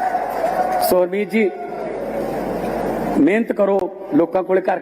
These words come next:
ਘਰ ਜਾ ਕੇ ਪ੍ਰਚਾਰ ਕਰੋ, ਕਿਉਂਕਿ ਪਬਲਿਕ ਹੈ ਜੀ। ਦੇਖੋ, ਇੱਕ, ਜੇ ਆਪਾਂ ਵਿਆਹ ਦਾ, ਜੇ ਆਪਾਂ ਵਿਆਹ ਦਾ ਕਾਰਡ ਦੇ ਦਈਏ ਨਾ,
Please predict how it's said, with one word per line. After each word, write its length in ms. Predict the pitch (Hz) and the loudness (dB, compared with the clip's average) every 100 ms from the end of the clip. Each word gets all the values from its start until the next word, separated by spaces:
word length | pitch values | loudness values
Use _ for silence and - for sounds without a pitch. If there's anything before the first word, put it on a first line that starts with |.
| 190 | -2
ਘਰ 80 | |
ਜਾ 160 | 170 175 | 0 -2
ਕੇ 120 | 175 | -2
ਪ੍ਰਚਾਰ 400 | - 160 165 170 | -6 -2 0 0
ਕਰੋ, 260 | 165 185 175 - - - - | 2 2 0 -4 -10 -6 0
ਕਿਉਂਕਿ 180 | 190 196 | 0 2
ਪਬਲਿਕ 420 | 202 185 190 180 | -2 -2 -2 -2
ਹੈ 80 | 143 | -2
ਜੀ। 180 | 117 - - - - - - - - - - | -2 -6 -8 -10 -10 -8 -6 -6 -4 -2 0
ਦੇਖੋ, 220 | 175 240 | 4 2
ਇੱਕ, 260 | 196 - - - - - - - | 2 -4 -6 -10 -6 -4 -4 0
ਜੇ 80 | 208 | 2
ਆਪਾਂ 220 | 214 254 | 2 0
ਵਿਆਹ 260 | 208 220 254 | 2 0 2
ਦਾ, 180 | 269 226 - - - - - - | 0 0 -6 -12 -10 -8 -4 2
ਜੇ 140 | 214 | 2
ਆਪਾਂ 240 | 226 262 | 2 2
ਵਿਆਹ 300 | 220 214 240 | 2 2 2
ਦਾ 100 | 277 | 2
ਕਾਰਡ 320 | 285 262 262 254 | 2 2 2 2
ਦੇ 160 | 254 | 2
ਦਈਏ 180 | 254 269 | 2 0
ਨਾ, 240 | 285 339 | 2 0